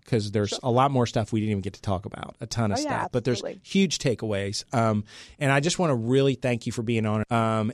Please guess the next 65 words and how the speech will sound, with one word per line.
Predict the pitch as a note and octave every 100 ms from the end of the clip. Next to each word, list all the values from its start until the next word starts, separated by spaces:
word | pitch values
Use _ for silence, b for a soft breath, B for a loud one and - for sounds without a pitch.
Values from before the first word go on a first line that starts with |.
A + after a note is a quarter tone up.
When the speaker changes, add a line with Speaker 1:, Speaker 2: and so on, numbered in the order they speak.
| -
Speaker 1:
and, | A2+ A2 A2+
you | B2+
know, | A#2+ A2+ G#2+
I | A#2+
look | A2+ B2
forward | - B2 A2+
to, | B2
I'll | A2+
probably | C3+ G#2+
see | - A2
you |
when | G#2
I'm | G2+
down | G2+ G#2
there | G2+
in | G2
March. | G2 A2 A#2 -
But | G#2+ -
thank | C#3 C3
you | C#3+
so | - B2+
much | B2 G#2+
for | G#2+
coming | - G#2+
on | G2
the | F#2+
show. | - F#2+
I | G2+
really | G2 F#2+
appreciate | - A2 - - -
Speaker 2:
Thank | A#3+
Speaker 1:
it. | -
Speaker 2:
you, | B3+
Joel. | A3+ G#3 G3+ G#3
It |
was | G3+ G3+
great. | F#3 A3 G#3 - B B
I'm | A3
gonna | C4
go | B3+
back | A#3+ B3+
and | A3
listen | G3 G3 A3+ G3+
to | F#3
it | D#3 D#3 _ _ -
because | F#3+ F#3+ E3+ D#3 -
I | F3
need | F3
to | E3 - -
l-, | - E3+ - -
learn | E3 D#3+ D#3+
some | - D#3+
more. | D#3 D3+ - B B
One | A#3 C4+
thing, | D4
too, | - C#4
if | A3+
I | A3+
can | G#3 F#3
give | G3
anything, | F#3+ F#3 F#3 F3+ -
always | E3+ F#3+ G3 G3 E3+
be | F3
learning | E3+ D#3+ D#3 D3 D#3 D#3
because | F3 - E3+ E3 E3 E3 -